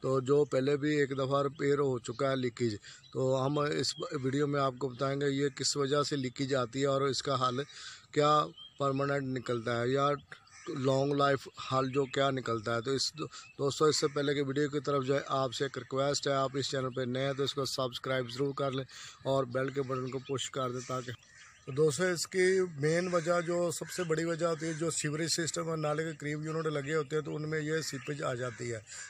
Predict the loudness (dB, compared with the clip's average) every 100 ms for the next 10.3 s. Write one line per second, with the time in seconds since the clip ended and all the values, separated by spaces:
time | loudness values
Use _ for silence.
0 | -4 -4 -2 0 2 2 2 -2 -2 2
1 | 2 2 0 0 0 -2 -2 0 0 0
2 | 0 0 0 -2 -2 -2 -2 -2 -2 -2
3 | -2 0 -2 -4 -10 -18 -10 -8 -2 2
4 | 2 0 -2 0 0 -2 -4 0 0 0
5 | -2 0 -2 -2 -2 -2 -2 -2 -2 -2
6 | -4 -4 -4 -2 -4 -2 -4 -2 -2 -2
7 | -4 -6 -14 -14 -6 -6 0 0 2 0
8 | 2 0 -2 -4 -6 -10 -10 -8 -2 0
9 | 2 0 -2 0 0 2 0 0 -2 -4
10 | -6 -6